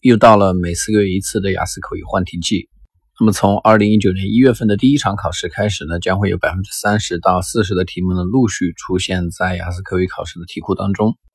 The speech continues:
当然，很多同学都非常害怕自己在雅思考试的过程当中呢，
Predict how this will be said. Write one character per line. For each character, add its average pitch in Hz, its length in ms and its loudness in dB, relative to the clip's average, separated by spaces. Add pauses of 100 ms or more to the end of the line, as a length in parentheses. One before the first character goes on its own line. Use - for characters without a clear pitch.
(160)
当 104 140 4
然， 101 80 6
很 101 140 4
多 101 80 4
同 92 160 -2
学 90 100 -2
都 95 140 0
非 98 120 -4
常 110 160 -2
害 113 180 -4
怕 131 220 2
自 104 200 -4
己 90 80 -2
在 87 280 -4
雅 82 160 -14
思 - 140 -14
考 - 180 -16
试 - 140 -14
的 87 60 -12
过 92 120 -4
程 - 140 -8
当 82 180 -6
中 85 160 -8
呢， 85 80 -8